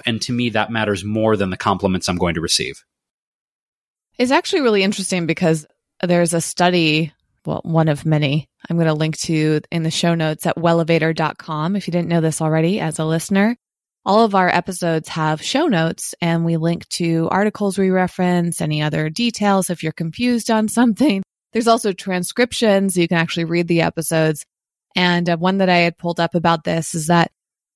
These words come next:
Speaker 2: stated that women are usually complimented on their appearance and men are usually complimented on what they possess.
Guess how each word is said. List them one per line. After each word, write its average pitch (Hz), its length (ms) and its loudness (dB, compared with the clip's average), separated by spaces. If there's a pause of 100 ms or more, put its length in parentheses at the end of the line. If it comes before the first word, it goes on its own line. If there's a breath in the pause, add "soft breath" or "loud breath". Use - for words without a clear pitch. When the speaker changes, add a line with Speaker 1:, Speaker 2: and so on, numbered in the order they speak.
(220)
Speaker 2:
stated 190 720 0
that 190 160 2
women 240 320 2
are 185 100 0
usually 226 560 2
complimented 180 640 -2
on 165 140 2
their 156 180 -2
appearance 170 800 -4
and 175 260 0
men 190 380 2
are 170 120 -2
usually 170 340 0
complimented 160 720 -2
on 165 140 -2
what 165 180 -6
they 160 120 -4
possess. 180 800 -4